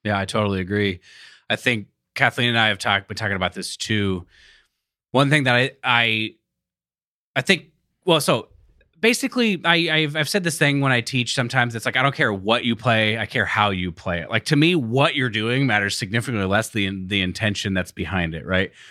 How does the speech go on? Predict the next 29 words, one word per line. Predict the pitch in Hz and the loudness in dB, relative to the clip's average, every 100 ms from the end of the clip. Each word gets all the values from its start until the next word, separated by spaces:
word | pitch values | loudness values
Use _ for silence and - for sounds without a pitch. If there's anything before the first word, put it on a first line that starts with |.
| - - - - | -20 -18 -16 -8
And | 123 | -2
so | 147 | 2
with | 139 120 | 2 2
something | 165 180 170 | 0 2 0
like | 113 | 0
scales, | - - 110 113 139 110 | -2 -4 0 2 2 0
I | 104 | -2
think | 101 131 | -2 -2
it | 120 | -2
would | 107 | -2
be, | 104 107 98 - | 0 -2 -4 -6
it's | 120 - | -6 0
cool | 160 | 0
because | 143 131 131 | 2 0 -2
you | 127 | -2
can | 123 120 | 0 -2
teach | 110 104 - | 0 -2 -2
evenness. | 123 123 123 117 113 - | -2 0 0 0 0 -2
Like, | 113 | -4
if, | - - - | -4 -8 -4
let's | 131 | -2
say | - | 0
you're | 120 101 | 0 0
slurring | - 113 101 92 90 | -2 -2 0 0 0
everything, | 92 82 82 | -2 -2 -2
you | 101 | -2
could | 101 | -2
teach | 113 98 - | -2 -4 0
evenness. | 110 104 92 90 - | -2 -2 -4 -8 -10